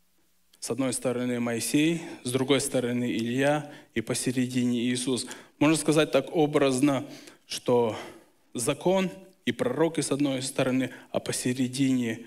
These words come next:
Христос. Он главный,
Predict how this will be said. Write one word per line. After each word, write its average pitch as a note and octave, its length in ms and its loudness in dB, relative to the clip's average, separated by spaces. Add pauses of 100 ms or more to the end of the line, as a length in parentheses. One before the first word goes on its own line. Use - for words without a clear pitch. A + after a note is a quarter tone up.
(220)
Христос. B2+ 840 0 (440)
Он D#3+ 380 4
главный, C3+ 540 2